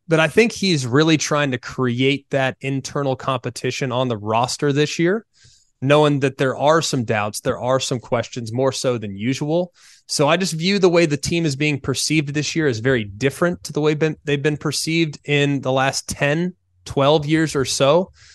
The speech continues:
So I just don't know if I can necessarily compare this season to the other seasons in an apples to apples manner. I think this year is very different. I think he's trying to use that a little bit within his locker room to create constant competition and a, and a little bit of an edge, knowing that you might have it right now,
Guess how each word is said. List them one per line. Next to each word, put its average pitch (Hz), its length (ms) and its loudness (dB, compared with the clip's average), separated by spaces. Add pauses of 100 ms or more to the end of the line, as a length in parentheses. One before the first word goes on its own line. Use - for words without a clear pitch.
(160)
So - 180 0
I 160 80 4
just 196 220 2
don't 190 180 6
know 196 140 6
if 175 100 2
I 156 80 2
can 147 140 -2
necessarily 147 580 0
compare 131 480 0
this 135 260 0
season 151 520 -2 (560)
to 156 100 0
the 143 140 4
other 156 160 6
seasons 143 340 0
in 127 120 -2
an 120 80 -4
apples 135 340 -2
to 113 100 -8
apples 117 320 -4
manner. 117 320 0
I 98 80 -2
think 131 240 -4
this 135 220 -2
year 131 120 2
is 123 120 -2
very 117 220 0
different. 120 420 -2
I 113 60 -4
think 135 180 -4
he's 127 100 0
trying 131 220 0
to 117 60 -2
use 135 480 -2
that 110 260 0
a 113 80 -6
little 120 220 2
bit 117 200 -2
within 139 360 -4
his 131 260 -2
locker 117 400 0
room 107 380 -4 (320)
to 135 100 -2
create 139 420 2
constant 139 380 -2
competition 123 720 -2
and - 0 -
a, 110 240 -10
and 127 80 -4
a - 20 -2
little 147 160 2
bit 135 160 4
of 113 80 -2
an 107 140 -6
edge, 123 400 -2
knowing 123 240 0
that 120 120 -6
you 139 100 0
might 139 200 2
have 143 240 0
it - 80 -2
right 120 220 -2
now, 139 380 2